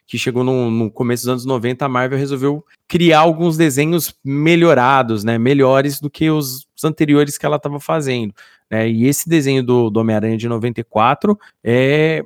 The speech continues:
é uma prova viva de, de um bom desenho do Homem-Aranha, né, de como se fazer um, trabalhar um personagem que era de uma outra mídia e você jogar ele em outra. No caso, esse desenho, assim como o Amaro falou,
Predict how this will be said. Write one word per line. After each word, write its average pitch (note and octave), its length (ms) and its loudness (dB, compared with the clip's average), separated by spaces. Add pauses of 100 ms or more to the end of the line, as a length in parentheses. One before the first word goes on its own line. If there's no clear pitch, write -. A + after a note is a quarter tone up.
(140)
é A#2+ 60 -6
uma D3+ 140 0
prova F#3 360 4
viva F3 340 2
de, G#3 160 2
de G3+ 180 -2
um A3 120 4
bom F#3 320 4
desenho E3+ 440 2
do E3+ 120 -2
Homem-Aranha, F3 480 0
né, A#2+ 120 -2
de A2+ 80 -10
como D#3+ 300 -2
se - 180 -4
fazer D#3+ 360 0
um, E3+ 100 -4 (140)
trabalhar C#3+ 320 0
um D#3+ 60 -4
personagem D#3 760 -4 (240)
que - 120 0
era B2+ 140 2
de B2+ 100 -2
uma C#3 120 0
outra C#3 300 0
mídia B2 340 0
e C#3+ 40 -2
você D#3 280 -4
jogar D3 380 0
ele D#3 140 0
em F#3+ 140 0
outra. C#3 400 0 (260)
No A#2 120 -4
caso, D3 300 0
esse G#3 160 -4
desenho, C#3 720 0
assim A2 280 -4
como C3 180 -2
o - 20 2
Amaro B2+ 260 2
falou, C3 380 0